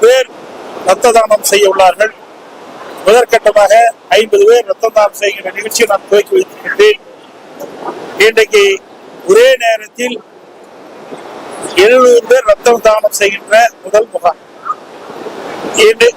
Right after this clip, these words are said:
இது அனைத்துமே அரசு மருத்துவமனையில் ஏழை எளியோர்களுக்கு, ரத்தம் இல்லாதவர்களுக்கு இந்த ரத்த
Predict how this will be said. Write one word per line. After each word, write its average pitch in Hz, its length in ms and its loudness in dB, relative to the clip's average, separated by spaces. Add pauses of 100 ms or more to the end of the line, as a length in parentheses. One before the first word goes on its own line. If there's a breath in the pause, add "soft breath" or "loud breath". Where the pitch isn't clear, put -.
(120)
இது 233 120 4 (140)
அனைத்துமே 247 500 -2 (1300)
அரசு 277 360 0 (120)
மருத்துவமனையில் 226 840 0 (1500)
ஏழை 254 280 4 (120)
எளியோர்களுக்கு, 233 680 0 (840)
ரத்தம் 233 340 0
இல்லாதவர்களுக்கு 214 600 0 (920)
இந்த 220 160 2 (1300)
ரத்த 214 220 2